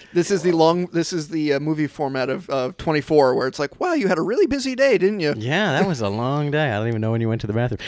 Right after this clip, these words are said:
Speaker 2: And it's, it's nice about the movie that, in retrospect, you know, without explaining it all, in retrospect, you can see Dennis Hopper's whole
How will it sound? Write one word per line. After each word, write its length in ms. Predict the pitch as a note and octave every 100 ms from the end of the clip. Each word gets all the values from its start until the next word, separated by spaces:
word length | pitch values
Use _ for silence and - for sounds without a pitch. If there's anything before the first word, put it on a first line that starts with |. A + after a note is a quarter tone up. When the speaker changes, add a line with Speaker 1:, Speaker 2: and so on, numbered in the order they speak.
| - -
Speaker 2:
And 160 | D3
it's, 200 | D#3 - -
it's 240 | C#3+ C#3+ - - - -
nice 280 | D#3+ E4 -
about 280 | C3+ B2 A#2
the 60 |
movie 180 | A2 A#2
that, 240 | G#2+ G2+
in 220 | - A2 A2+
retrospect, 680 | C#3+ B2+ - G#2+ G2 - - - - - - - -
you 120 | A#2
know, 200 | A2+ G#2+ A#2+
without 320 | A#2+ B2 C3
explaining 600 | B2 - - B2+ C3 A#2+
it 100 | G#2
all, 400 | F2+ E2 F2+ - _ _ _ _ _ -
in 140 | A#2
retrospect, 520 | C3+ D3 - A#2 A#2
you 80 | A#2
can 220 | - A#2+
see 300 | A2+ G#2+ G#2+
Dennis 280 | G2 G2+ G#2
Hopper's 480 | G2 F#2 G2 G2+ -
whole 540 | E2 G2+ F2+ F#2+ G#2